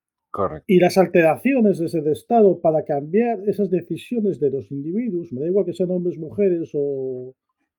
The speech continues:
Speaker 2: o que se sientan lo que les apetezca cada semana,
Speaker 1: Mm.
Speaker 2: es que, eh, son del individuo.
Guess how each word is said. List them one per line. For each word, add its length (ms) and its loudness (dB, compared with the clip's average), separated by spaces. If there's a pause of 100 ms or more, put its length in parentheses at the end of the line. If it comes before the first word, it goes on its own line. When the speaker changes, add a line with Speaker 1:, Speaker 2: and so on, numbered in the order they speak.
(240)
Speaker 2:
o 120 -6
que 100 -6
se 120 -4
sientan 340 2
lo 120 0
que 80 0
les 120 0
apetezca 480 -2
cada 200 0
semana, 480 -2 (720)
Speaker 1:
Mm. 180 -8 (400)
Speaker 2:
es 180 2
que, 140 -6
eh, 160 -4 (500)
son 280 -4
del 160 2
individuo. 720 -4